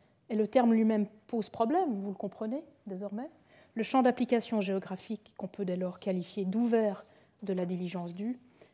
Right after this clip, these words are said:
a des conséquences pour un domaine naissant du droit international dont nous parlerons, euh, avec emphase, euh, d'ici quelques semaines, le droit international de la cybersécurité.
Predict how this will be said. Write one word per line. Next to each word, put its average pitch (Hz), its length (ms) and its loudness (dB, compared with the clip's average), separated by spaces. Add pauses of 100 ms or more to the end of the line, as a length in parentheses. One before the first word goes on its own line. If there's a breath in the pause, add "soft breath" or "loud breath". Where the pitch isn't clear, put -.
(120)
a 196 100 -4
des 196 100 2
conséquences 208 800 -6 (460 soft breath)
pour 247 180 -2
un 233 100 4
domaine 240 540 4 (360)
naissant 254 480 4
du 214 100 0
droit 190 180 -2
international 190 640 -4
dont 208 80 -2
nous 202 120 -2
parlerons, 208 540 -2 (560 soft breath)
euh, 185 220 -12
avec 202 320 0
emphase, 196 580 -4 (240)
euh, 175 200 -12 (500)
d'ici 208 420 -6
quelques 180 280 -6
semaines, 226 440 -2 (440 loud breath)
le 190 140 -4
droit 208 200 0
international 196 720 -4 (400 loud breath)
de 202 320 -4 (240)
la 185 80 -10
cybersécurité. - 920 -2